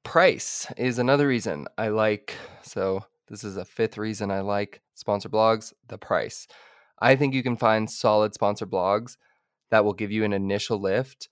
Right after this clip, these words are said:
and you can even save up or get, like, an S B A loan to support this. You know, you can spend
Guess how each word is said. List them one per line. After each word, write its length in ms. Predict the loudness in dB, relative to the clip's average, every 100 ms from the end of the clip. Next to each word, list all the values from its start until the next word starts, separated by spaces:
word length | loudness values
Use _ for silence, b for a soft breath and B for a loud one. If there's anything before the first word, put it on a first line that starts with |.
| _ -2
and 200 | 0 0
you 80 |
can 140 | -2 -4
even 420 | -4 -2 -2 -2
save 320 | -4 -2 2
up 200 | 2 2
or 180 | -2 -4
get, 220 | -4 -6
like, 140 | -6 -8
an 100 | -6
S 220 | -6 -6
B 180 | -4 -2
A 120 | -2
loan 380 | -4 -4 -6 -8
to 140 | -10
support 440 | -12 -8 -4 -4 -4
this. 380 | -6 -6 -10 -14
You 140 | -10
know, 60 | -8
you 120 | -8
can 180 | -8 -10
spend 400 | -6 -2 -2 -4